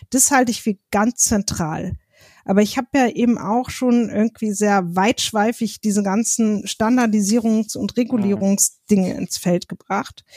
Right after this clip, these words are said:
Und für mich ist das ein ganz wichtiger Baustein in dieser Selbstermächtigung,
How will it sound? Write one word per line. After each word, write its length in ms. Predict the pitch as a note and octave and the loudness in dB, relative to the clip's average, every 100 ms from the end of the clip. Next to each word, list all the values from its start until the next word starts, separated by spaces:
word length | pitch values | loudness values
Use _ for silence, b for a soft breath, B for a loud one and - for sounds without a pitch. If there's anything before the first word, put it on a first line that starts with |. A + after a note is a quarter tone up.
| B B B | B B B
Und 160 | A3 A#3 | -2 2
für 100 | B3 | 4
mich 280 | C4+ F#4 - | 2 2 -4
ist 280 | C#4+ - | -2 0
das 360 | B3 B3+ - - _ _ _ _ _ | 2 2 0 -4 _ _ _ _ _
ein 80 | A#3+ | 0
ganz 260 | B3+ C#4 | 2 0
wichtiger 400 | D4+ - B3 A#3+ | -2 -4 -2 -2
Baustein 600 | G#3+ A3+ C4+ - - G#3 G3 | 0 0 -2 -2 -2 -2 0
in 100 | F#3 | -2
dieser 260 | F3+ F#3+ | 0 0
Selbstermächtigung, 1120 | F3 F#3+ - - F#3 - - - - - G3+ | 0 -2 -4 -6 -6 -6 -8 -12 -10 -8 -8